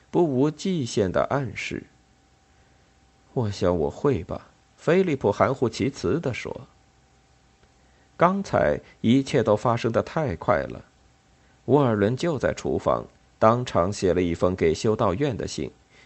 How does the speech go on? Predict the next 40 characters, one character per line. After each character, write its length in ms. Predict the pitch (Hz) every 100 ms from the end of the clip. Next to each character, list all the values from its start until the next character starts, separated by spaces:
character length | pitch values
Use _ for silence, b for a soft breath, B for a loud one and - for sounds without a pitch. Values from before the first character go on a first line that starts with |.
| b
命 260 | 143 180 143
令 180 | 127 110
修 220 | - 131
士 160 | 127 107
们 260 | 95 78 -
马 240 | 107 87
上 260 | - 165 127
选 300 | 92 85 101
举， 280 | 82 65 b b
并 280 | - 113 104
提 240 | 101 104 131
名 240 | 95 95
菲 220 | 110 147
利 140 | 156 117
普 220 | - 78
为 140 | 80
候 220 | 95 110
选 260 | 92 76 60
人。 160 | - 58 - _ _ _ _ _ _ _ -
他 180 | 117 98
在 160 | 92
信 300 | - 110 95
上 240 | 101 82 80
签 260 | - 101
了 100 | 90
主 240 | 82 82 65
教 220 | 139 139
的 100 | 92
名 280 | 64 60 82
字， 200 | 69 B B B
并 260 | - 131 113
加 260 | 110 135 135
盖 200 | 139 104
了 100 | 87
主 220 | 98 73
教 180 | 110 98
印 300 | 131 127 80
信。 260 | - 73 - _ b b b _
然 240 | 101 98 98
后 340 | 113 95 95